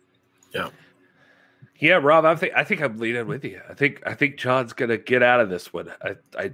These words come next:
Speaker 2: I do, but we'll, we'll find out soon enough. Let's, uh, get to the other two rankings here, and then we'll, uh, jump in with the chat and, uh, whatever you guys wanna cover.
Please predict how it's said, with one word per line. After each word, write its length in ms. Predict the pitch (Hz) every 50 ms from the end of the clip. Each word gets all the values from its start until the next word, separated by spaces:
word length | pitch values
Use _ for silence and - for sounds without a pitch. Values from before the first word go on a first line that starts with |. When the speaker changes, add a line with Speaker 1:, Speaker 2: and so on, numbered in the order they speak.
| - _
Speaker 2:
I 60 | - 101
do, 400 | - - 123 123 110 101 95 - _
but 360 | - 127 127 131 123 117 - _
we'll, 300 | 127 139 156 156 151 - -
we'll 160 | 160 185 180
find 320 | 185 - 214 208 202 170
out 220 | 196 196 185 - -
soon 180 | - 190 180
enough. 420 | 180 170 160 170 165 139 - - -
Let's, 220 | 147 202 214 -
uh, 180 | 262 240 220 190
get 220 | 147 - 202 180
to 120 | - 196 190
the 160 | 165 160 127
other 280 | 135 151 165 170 160 156
two 300 | 160 - 175 165 156 143
rankings 560 | 131 135 139 147 147 147 147 139 127 120 -
here, 240 | - 127 123 120 117
and 140 | 113 110
then 120 | 120 123 123
we'll, 220 | 123 127 123 120
uh, 160 | 120 117 117
jump 300 | 113 - 127 123 123 -
in 140 | 131 123 120
with 160 | 117 117 123
the 100 | 120 104
chat 460 | - - - 117 113 120 127 120 - 98
and, 280 | 104 104 104 101 101
uh, 220 | 104 104 104 104 101
whatever 500 | 110 113 113 113 110 113 110 107 104 101 95
you 120 | 110 117
guys 280 | 117 113 104 104 - -
wanna 140 | 107 104 -
cover. 320 | - 110 107 107 104